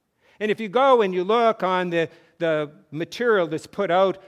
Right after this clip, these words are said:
by the Nobel Peace Prize Committee, they remind us of this. Martin Luther King Junior was arrested upwards of twenty times and assaulted at least four times. He was ordered, awarded five honorary degrees and was named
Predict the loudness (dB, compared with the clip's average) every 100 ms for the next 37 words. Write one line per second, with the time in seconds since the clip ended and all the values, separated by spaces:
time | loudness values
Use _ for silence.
0 | _ -2 -2 -2 -4 -2 -2 -4 -6 -8
1 | -8 -10 -18 -12 -6 -2 -2 -6 -12 -10
2 | -6 -4 -6 -10 -16 _ _ _ _ _
3 | _ _ _ _ -6 -6 -4 -4 -4 -4
4 | -8 -8 -12 -6 -6 -8 -16 -20 -20 -12
5 | -10 -8 -8 -8 -10 -12 -12 -8 -8 -8
6 | -8 -6 -8 -8 -10 -6 -4 -4 -8 -8
7 | -4 -6 -6 -12 -10 -14 -12 -8 -8 -8
8 | -8 -6 -4 -6 -8 -12 -18 _ _ _
9 | -8 -8 -6 -2 -2 -2 -4 -6 -6 -8
10 | -10 -6 -2 -2 -4 -10 -10 -14 -20 -20
11 | _ _ _ _ _ _ _ _ _ -6
12 | -4 0 0 2 0 0 -2 -2 4 2
13 | 2 -4 -2 0 0 0 0 0 -2 -2
14 | -6 -6 -6 -8 -6 -6 -6 -8 -6 -4
15 | -4 -4 -8